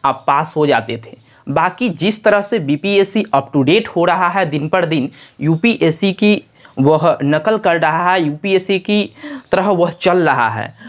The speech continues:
तो आपको भी उसी दिशा की ओर चलना होगा, न कि आपको फैक्ट वाइज यानी ऑब्जेक्टिव क्वेश्चन रटना होगा। तो ये सब आप, अ, भूल जाइए।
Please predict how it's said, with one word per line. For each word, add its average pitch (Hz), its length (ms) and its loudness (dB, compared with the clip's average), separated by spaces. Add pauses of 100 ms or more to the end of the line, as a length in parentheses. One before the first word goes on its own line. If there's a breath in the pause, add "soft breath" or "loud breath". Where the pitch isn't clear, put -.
(160 loud breath)
तो 233 240 0
आपको 165 420 0
भी 269 440 2
उसी 277 720 4 (680)
दिशा 196 480 4
की 254 200 0
ओर 233 180 4
चलना 160 360 0
होगा, 113 400 -4 (1900 soft breath)
न 185 220 6
कि 233 300 -4
आपको 160 420 0
फैक्ट - 500 -4
वाइज 156 360 0 (500 soft breath)
यानी 180 320 0
ऑब्जेक्टिव 208 540 0
क्वेश्चन 220 480 0
रटना 151 440 0
होगा। 113 420 -6 (640 soft breath)
तो 214 140 4
ये 175 320 4
सब 247 280 0
आप, 170 260 0
अ, 160 380 0
भूल 156 300 2
जाइए। 113 400 -2